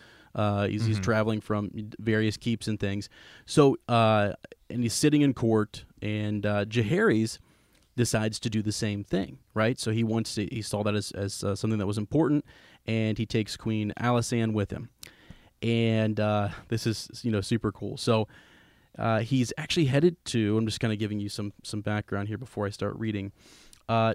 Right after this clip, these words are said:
Speaker 1: to, m-, um, Maidenpool, I believe it is. And, uh, so,
Speaker 2: Mm-hmm.
Speaker 1: so they ride there, everything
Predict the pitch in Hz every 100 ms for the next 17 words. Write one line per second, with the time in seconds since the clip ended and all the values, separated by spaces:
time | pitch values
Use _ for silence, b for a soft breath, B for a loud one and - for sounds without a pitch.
0 | - - 143 131 127 127 123 120 110 113
1 | - 117 113 110 104 104 - - - 123
2 | 165 185 190 185 185 185 180 190 196 -
3 | _ 123 120 117 113 110 110 107 107 120
4 | 123 110 104 110 107 110 135 143 127 123
5 | 120 - b b - 110 110 110 107 104